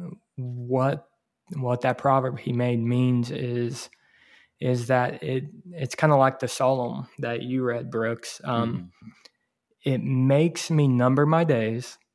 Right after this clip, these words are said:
Speaker 2: Mm-hmm.
Speaker 1: and it makes me realize death is coming.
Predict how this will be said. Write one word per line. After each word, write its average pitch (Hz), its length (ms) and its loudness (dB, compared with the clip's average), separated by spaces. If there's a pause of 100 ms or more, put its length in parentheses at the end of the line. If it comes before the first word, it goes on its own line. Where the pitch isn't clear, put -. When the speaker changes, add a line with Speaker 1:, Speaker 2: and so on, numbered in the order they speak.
(140)
Speaker 2:
Mm-hmm. 92 280 -12 (580)
Speaker 1:
and 127 160 0
it 123 60 4
makes 135 340 2
me 143 140 4
realize 135 500 4
death 127 440 -2
is 135 220 -2
coming. 135 560 2